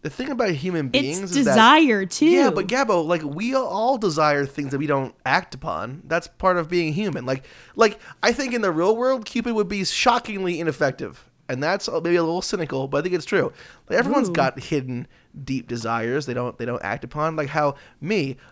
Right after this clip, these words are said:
Speaker 1: you know, I, I, I, you say that I hate E T, but I kinda wanna,
Speaker 2: Mm-hmm.
Speaker 1: I kinda wanna fuck him, right? That's, that's my deep, deep desire, right?
Speaker 2: Yeah.
Speaker 1: But Cupid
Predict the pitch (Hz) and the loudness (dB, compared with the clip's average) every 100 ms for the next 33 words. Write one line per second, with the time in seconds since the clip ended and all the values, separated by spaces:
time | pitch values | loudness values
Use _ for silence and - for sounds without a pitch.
0 | - 147 139 147 139 - 135 147 139 151 | -8 -2 0 0 -2 0 0 2 0 -2
1 | 143 - 170 143 135 139 135 - 190 226 | -4 0 2 2 0 -2 -4 -4 -6 -4
2 | 220 208 185 180 - 208 202 202 196 196 | -4 -4 -4 -4 -4 -2 0 0 2 0
3 | 196 _ - - 202 202 202 - 277 - | -2 _ -12 -6 -4 -2 -2 -2 -2 -2
4 | 113 - - - 147 170 - - 208 - | -8 -10 -12 -10 -4 -4 -4 -2 -2 -4
5 | 165 180 190 196 175 165 127 156 135 - | -6 -2 0 2 0 -4 -8 -6 -8 -10
6 | - - _ _ _ _ - 123 139 143 | -20 -20 _ _ _ _ -20 -8 -4 -4
7 | 131 120 113 123 104 73 - - 123 - | -4 -4 -2 -2 -4 -8 -16 -10 -4 0
8 | 214 185 170 170 196 220 214 247 202 | 2 0 -2 -10 -8 -2 2 2 2